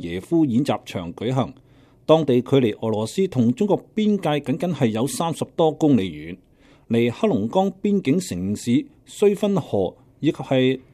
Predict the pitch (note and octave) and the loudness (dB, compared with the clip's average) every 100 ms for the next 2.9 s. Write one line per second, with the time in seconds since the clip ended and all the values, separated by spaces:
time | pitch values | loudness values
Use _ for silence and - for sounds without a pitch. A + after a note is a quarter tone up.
0 | - A3 G#3 B2 F#2 F#2 - A2+ G#2 - | 0 2 4 2 0 -4 -4 -2 -2 -2
1 | C#3+ - F#2+ A2 - - _ _ _ _ | -2 -2 -2 -4 -4 -12 _ _ _ _
2 | G3 G#3 - C#3+ A2+ A2 D#3 B2+ | 2 2 2 2 2 0 0 0